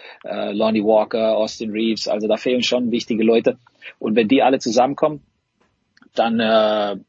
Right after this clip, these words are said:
ist es durchaus realistisch, dass die L A Lakers, äh, vielleicht sogar die automatische Playoff-Qualifikation schaffen. Wenn nicht das, dann zumindest den Sprung unter, ja, Platz sieben bis zehn und dann Play-in, übers Play-in-Turnier dann reinkommen.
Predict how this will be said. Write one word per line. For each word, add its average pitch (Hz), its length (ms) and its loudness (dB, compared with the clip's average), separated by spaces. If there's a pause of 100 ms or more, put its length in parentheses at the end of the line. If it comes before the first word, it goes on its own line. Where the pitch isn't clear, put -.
(120)
ist 110 140 -10
es 113 160 -10
durchaus 127 420 -4
realistisch, 117 480 -2
dass 110 160 -6
die 107 120 -4
L 104 140 0
A 104 40 0
Lakers, 104 640 -2
äh, 95 180 -10
vielleicht 104 340 -2
sogar 110 240 0
die 101 120 2
automatische 104 560 -2
Playoff-Qualifikation 107 1040 -2
schaffen. 104 320 -2
Wenn 120 140 2
nicht 123 280 0
das, 135 220 0
dann 120 140 -6
zumindest 120 560 -6 (440)
den 107 120 -8
Sprung 120 380 -2
unter, 104 760 0
ja, 104 280 -6 (160)
Platz 107 240 -6
sieben 113 240 -2
bis 107 180 -4
zehn 117 220 0
und 110 100 -2
dann 104 140 0
Play-in, 110 400 -2
übers 107 240 -2
Play-in-Turnier 117 460 -2
dann 92 120 0
reinkommen. 92 340 -4